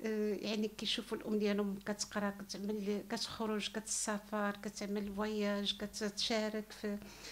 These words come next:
في الاعمال الخيريه. كذلك عندنا الاعمال الخيريه اللي كنقوموا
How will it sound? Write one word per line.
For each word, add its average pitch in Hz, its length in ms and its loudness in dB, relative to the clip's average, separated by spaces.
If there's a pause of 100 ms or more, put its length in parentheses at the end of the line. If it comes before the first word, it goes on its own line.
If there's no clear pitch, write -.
(160)
في - 40 -8
الاعمال 220 440 0
الخيريه. 220 800 0 (480)
كذلك 220 420 -4
عندنا 202 220 2
الاعمال 196 400 -2
الخيريه 202 480 -4
اللي 240 120 -2
كنقوموا 190 540 -4